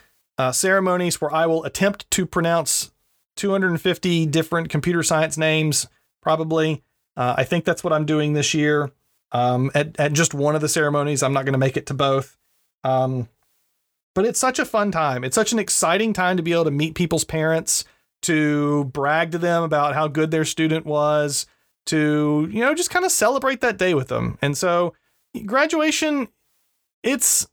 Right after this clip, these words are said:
it's great. I love the, I love the pomp and circumstance of it. I do get tired of the song. Um,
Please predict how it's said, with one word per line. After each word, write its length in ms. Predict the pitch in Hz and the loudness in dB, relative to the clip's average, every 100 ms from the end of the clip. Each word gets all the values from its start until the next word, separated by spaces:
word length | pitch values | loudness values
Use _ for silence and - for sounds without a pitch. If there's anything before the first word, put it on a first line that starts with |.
| _ _ _ _ _ _ _ _ | _ _ _ _ _ _ _ _
it's 240 | 311 349 | 0 0
great. 460 | - 339 370 - - | -2 0 2 0 -4
I 120 | - 185 | -2 0
love 380 | 208 247 226 | 2 0 0
the, 200 | 208 220 185 | 0 0 0
I 100 | 175 | 0
love 260 | 190 233 | 2 0
the 60 | 226 | -2
pomp 220 | 226 214 | 0 0
and 120 | 202 | 0
circumstance 520 | 220 202 202 - 190 | 0 -2 -2 -2 -2
of 140 | 196 180 | 0 0
it. 180 | 185 - _ _ _ _ _ - | 0 -4 _ _ _ _ _ -4
I 80 | |
do 160 | 160 202 | 0 0
get 120 | 208 | 0
tired 220 | 170 175 | 0 0
of 80 | 175 | 0
the 60 | 151 | -2
song. 500 | - 156 156 151 147 _ _ _ _ | 0 2 2 -2 -6 _ _ _ _
Um, 420 | 143 135 135 131 | 0 2 0 -2